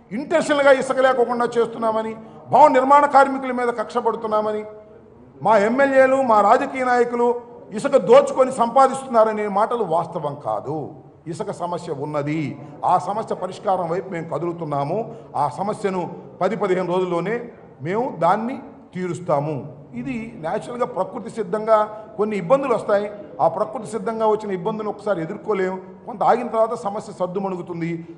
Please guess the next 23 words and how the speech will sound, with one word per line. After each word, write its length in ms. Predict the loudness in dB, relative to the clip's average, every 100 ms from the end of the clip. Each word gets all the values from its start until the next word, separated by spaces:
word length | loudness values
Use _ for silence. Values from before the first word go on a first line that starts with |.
| -10
సమస్య 360 | -4 -2 0 0
సద్దుమణిగేదాకా 920 | -2 -2 -2 -2 -2 0 2 4 2
కూడా 240 | 0 2 6
ఆక్కోకుండా 560 | 4 4 -4 -4 -2
వ్యవహరిస్తున్నారు. 680 | 0 2 2 -2 -4 -4 -4 -10 -18 -12
ఇది 120 | -8
సరైనటువంటి 600 | -2 0 0 -4 -6 -6
విధానం 340 | -2 0 0
కాదనేదే 520 | -2 0 0 -2 -6 -6
మా 140 | -4
ఆర్గ్యుమెంట్. 460 | -2 -4 -8 -16 -18 -20 -20 -20 _ _ _ _ _ _ _ -20 -20 -20 -20 -20 -20 -20 -20 -20 -20 -20 -20 -20 -20 _ -20 -20 -20 -20 _ _ -20 -20 -20 -20 -20 -20 -20 -20 -20 -20 -20 _ -20 -20 -20 _ _ _ -8
ఎస్, 180 | -6 -2
వాళ్ళు 260 | 0 0
పరిహారం 400 | 0 -2 0 0
ఇవ్వాలని 340 | 0 -2 -2 -4
డిమాండ్ 320 | -6 -6 -6
చేస్తున్నారు. 440 | -8 -8 -10 -10 -12 -18 -20 -20 -20 _ -4
అదేవిధంగా 640 | 0 0 0 0 4 4
భవన 280 | 4 0 -2
నిర్మాణ 340 | -2 -2 -2 0
కార్మికుల 460 | 0 0 -2 -8
నిధి 220 | -6 -6
నుంచి 400 | -6 -8 -8 -10